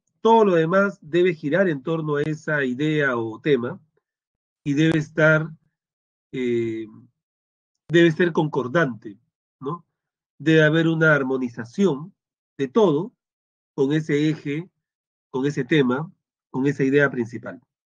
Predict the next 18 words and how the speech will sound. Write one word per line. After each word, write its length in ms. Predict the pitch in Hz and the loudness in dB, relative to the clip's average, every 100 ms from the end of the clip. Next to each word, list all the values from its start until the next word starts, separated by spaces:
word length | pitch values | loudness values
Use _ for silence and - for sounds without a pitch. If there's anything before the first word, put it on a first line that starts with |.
| _ _ _ _ _ _ _ _ _ _ - | _ _ _ _ _ _ _ _ _ _ -6
¿Ya? 260 | 123 151 - _ _ _ _ _ _ _ _ _ _ _ _ _ _ _ _ - | -6 -6 -10 _ _ _ _ _ _ _ _ _ _ _ _ _ _ _ _ -2
Inclusive, 640 | 180 170 170 277 143 180 - _ _ _ _ _ _ _ _ _ - | 2 4 6 6 6 2 -4 _ _ _ _ _ _ _ _ _ -8
eh, 360 | 151 139 131 - _ - | -4 -4 -6 -10 _ -2
conforme 520 | 147 127 233 202 156 | 0 4 6 6 2
se 140 | 156 | 2
desarrolla 420 | 143 135 151 190 | 2 2 0 2
el 100 | 175 | 2
texto, 440 | 160 175 - 190 226 _ _ _ _ _ _ _ _ _ | 0 -4 -4 -8 -8 _ _ _ _ _ _ _ _ _
siempre 460 | - 240 202 156 160 | 2 4 4 2 2
debe 180 | 175 | 2
estar 280 | 160 185 170 | 2 -2 -6
claro, 480 | 165 180 156 185 240 _ _ _ _ _ _ _ _ _ _ _ _ _ | -2 0 0 -2 -10 _ _ _ _ _ _ _ _ _ _ _ _ _
eh, 440 | 160 139 131 123 127 - | -8 -6 -6 -6 -10 0
cuál 240 | 180 185 | 2 4
es 140 | 160 | 2
el 100 | 156 | -2
tema 220 | - 160 156 | -2 0 0
central 560 | 139 127 151 165 233 | -4 -2 -2 -2 -4